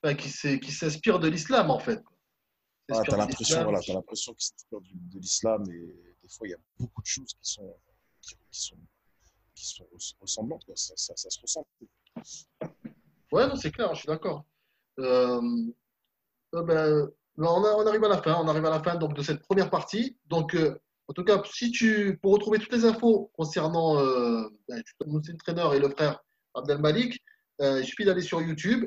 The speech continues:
Speaker 1: et sur Instagram et tu pourras trouver, en fait, euh, ben, tu tapes Muslim Trainer tout simplement, tu pourras trouver toutes les informations, tous les conseils surtout, euh, les bons conseils de, de, du frère Abdel Malik sur, euh, sur justement ce qu'il propose, sur le sport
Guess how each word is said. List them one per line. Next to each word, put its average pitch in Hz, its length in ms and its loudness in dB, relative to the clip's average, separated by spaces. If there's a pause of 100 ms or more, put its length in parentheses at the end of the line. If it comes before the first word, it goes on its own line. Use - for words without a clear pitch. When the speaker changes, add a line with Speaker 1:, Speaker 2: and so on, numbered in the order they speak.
Speaker 1:
et 151 100 -6
sur 147 180 -4
Instagram 151 680 -2
et 143 140 -4
tu - 240 -14
pourras 147 240 0
trouver, 151 360 -2
en 143 120 0
fait, 151 320 0
euh, 113 420 -2
ben, 117 140 -8
tu - 160 -20
tapes 147 240 -2
Muslim 175 320 -8
Trainer 156 300 -2 (100)
tout - 100 -20
simplement, 123 560 -8
tu - 120 -20
pourras 131 160 -6
trouver 131 240 -10
toutes - 200 -20
les 143 120 -8
informations, 131 440 -8
tous 160 120 -10
les 156 140 -4
conseils 151 460 0
surtout, 143 440 -8 (420)
euh, 117 500 -4 (280)
les 120 80 -6
bons 156 160 -8
conseils 156 420 -2
de, 127 240 0 (480)
de, 120 300 -2
du 139 100 -12
frère 135 180 -4
Abdel 135 260 -2
Malik 135 360 -2 (320)
sur, 135 280 -4
euh, 117 400 0
sur 131 280 -10
justement 139 380 -4
ce 143 60 -10
qu'il - 120 -16
propose, 135 480 -2
sur 117 160 -6
le 120 80 -4
sport 135 540 -4